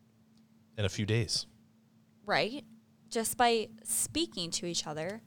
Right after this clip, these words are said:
Speaker 1: Great concept.
Speaker 2: Without seeing each other.
Speaker 1: Yeah.
Speaker 2: And then they have to decide if they want to get married.
Speaker 1: Yeah. Are you going to propose to this lady after three days of talking to her? And there's people who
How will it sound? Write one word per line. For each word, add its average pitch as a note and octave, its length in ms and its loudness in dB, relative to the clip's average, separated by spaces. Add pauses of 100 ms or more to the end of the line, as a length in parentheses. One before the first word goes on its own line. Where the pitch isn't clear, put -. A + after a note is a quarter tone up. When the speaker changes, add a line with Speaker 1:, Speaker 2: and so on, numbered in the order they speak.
Speaker 1:
Great E2+ 300 0
concept. - 600 -6
Speaker 2:
Without A3 360 4
seeing F#3+ 300 -4
each - 180 -6
other. - 400 -10
Speaker 1:
Yeah. - 140 0 (280)
Speaker 2:
And A3+ 140 -2
then E4+ 200 4
they F4 100 4
have A3+ 300 0
to A3 100 -2
decide - 600 0 (1400)
if A3+ 360 2
they A#3+ 120 8
want G#3 300 2
to G#3+ 100 -2
get F3 160 2
married. C#3+ 380 -2
Speaker 1:
Yeah. A#2+ 180 8 (260)
Are A2 160 10
you D3 140 6
going C3+ 240 6
to C3+ 100 4
propose A#2+ 440 8
to G#2+ 100 4
this G#2+ 180 6
lady G#2+ 300 8
after F#2 180 2
three A#2 260 2
days A2+ 200 4
of G2 220 2
talking A#3 640 6
to - 160 0
her? - 280 -6 (560)
And C#4 220 6
there's F4+ 380 10
people A3 440 2
who D#4+ 280 2